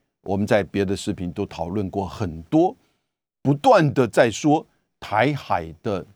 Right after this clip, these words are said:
这个战争即将来临，甚至我们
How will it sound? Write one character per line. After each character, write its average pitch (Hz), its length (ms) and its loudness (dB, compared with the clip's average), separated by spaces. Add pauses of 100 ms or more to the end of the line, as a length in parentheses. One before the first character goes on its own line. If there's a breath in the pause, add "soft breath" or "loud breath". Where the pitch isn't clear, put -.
(100)
这 104 140 -8
个 90 240 -6
战 95 340 0
争 113 300 -4
即 110 260 -6
将 135 320 0
来 92 200 -2
临， 90 360 -8 (380)
甚 175 200 6
至 143 220 2 (720 soft breath)
我 127 160 4
们 160 560 4